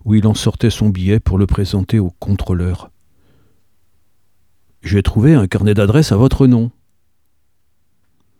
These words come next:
Sur sa couverture grise était écrit : « En cas de perte, renvoyez ce carnet à », et Darragan, un jour,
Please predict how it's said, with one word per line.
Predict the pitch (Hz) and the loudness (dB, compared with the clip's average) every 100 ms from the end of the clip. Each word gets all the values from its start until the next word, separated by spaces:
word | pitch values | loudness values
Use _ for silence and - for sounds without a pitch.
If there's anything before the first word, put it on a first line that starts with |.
| _ _ _ _ _ _ _ _ _ _ _ - | _ _ _ _ _ _ _ _ _ _ _ -14
Sur | - 90 | -8 -6
sa | - 92 | -4 -4
couverture | 98 92 90 - 87 | -2 -2 -2 -4 -6
grise | 85 104 113 95 | -2 -2 0 -2
était | 82 90 | -4 -4
écrit : « | 85 - 110 113 113 _ - _ _ _ _ - | -4 -6 -2 -2 -2 _ -20 _ _ _ _ -2
En | 120 | 0
cas | 117 117 95 | 2 0 0
de | 95 | 0
perte, | 82 98 113 - - 143 - | 0 0 0 -4 -8 -8 -8
renvoyez | - 123 113 113 107 95 | -2 0 2 2 2 0
ce | - 123 | -2 -4
carnet | - 90 95 98 85 - | -2 -4 0 0 0 -2
à », | 95 101 - _ _ _ _ _ _ _ _ _ _ _ _ 92 | -4 -2 -4 _ _ _ _ _ _ _ _ _ _ _ _ -4
et | 90 | -2
Darragan, | 80 87 87 85 92 98 | -2 -2 -2 -2 0 2
un | 90 | 0
jour, | 73 78 82 - 87 | -2 -4 -6 -8 -10